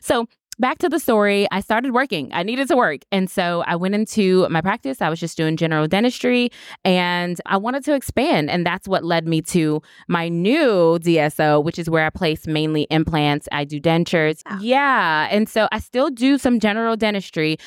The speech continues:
Speaker 1: but I'm taking the time to learn all of implantology.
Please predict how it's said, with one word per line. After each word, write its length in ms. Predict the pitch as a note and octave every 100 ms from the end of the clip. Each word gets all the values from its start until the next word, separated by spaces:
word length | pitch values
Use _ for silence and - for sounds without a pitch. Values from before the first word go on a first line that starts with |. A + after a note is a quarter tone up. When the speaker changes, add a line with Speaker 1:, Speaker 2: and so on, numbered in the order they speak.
| - F3+
Speaker 1:
but 400 | A#3+ A#3 D3+ -
I'm 280 | F3 G3 A#3
taking 440 | - G#3+ - G#3
the 100 | G3
time 320 | F#3 F#3 F3 F3+
to 80 | G3
learn 640 | F3 E3+ F#3 F#3+ F3+ E3+ -
all 220 | E3+ F#3
of 80 | G#3+
implantology. 1000 | G3+ G#3 A3 A3 G#3+ F3 E3+ F3 E3+ A#3+